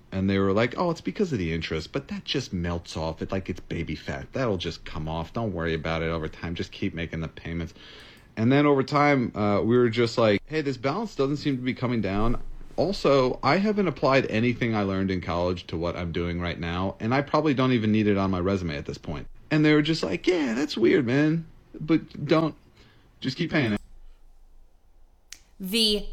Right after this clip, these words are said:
Speaker 2: higher education system in the United States crashed when the government got involved. I'll give you a crash course really quickly.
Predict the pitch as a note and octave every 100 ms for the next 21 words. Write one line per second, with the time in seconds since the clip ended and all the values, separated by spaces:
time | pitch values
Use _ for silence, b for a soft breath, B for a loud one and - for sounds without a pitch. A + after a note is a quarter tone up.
0 | - - - - - - - - A3+ B3
1 | B3+ A#3 A3 G#3+ G3 G3 G3 G3 G3+ F#3
2 | F3 E3 D#3+ D#3+ E3+ E3+ F#3 E3+ - -
3 | D#3+ C#3+ - E3 D#3 D3 D#3+ D#3+ D#3+ D3+
4 | D3+ D3+ D3+ C#3 C3 D3+ D3 E3 D#3 D3+
5 | - F3 D#3 - - D#3 - D#3+ D3 D3
6 | D#3 D#3 C3+